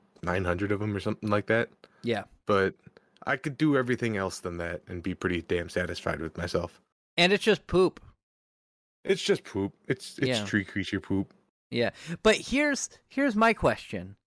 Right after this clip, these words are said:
Speaker 2: Have you ever thought about using Cemu?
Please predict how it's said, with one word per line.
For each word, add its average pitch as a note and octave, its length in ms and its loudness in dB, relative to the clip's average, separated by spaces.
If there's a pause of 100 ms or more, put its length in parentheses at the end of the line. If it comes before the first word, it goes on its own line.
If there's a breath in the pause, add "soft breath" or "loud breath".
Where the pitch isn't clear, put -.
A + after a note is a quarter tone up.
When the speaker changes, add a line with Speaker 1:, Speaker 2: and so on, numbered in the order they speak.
(800 soft breath)
Speaker 2:
Have G#3+ 240 2
you C4+ 380 2
ever G#3+ 460 6
thought F#3 340 6
about E3+ 560 4
using D3 600 -2
Cemu? E3+ 520 2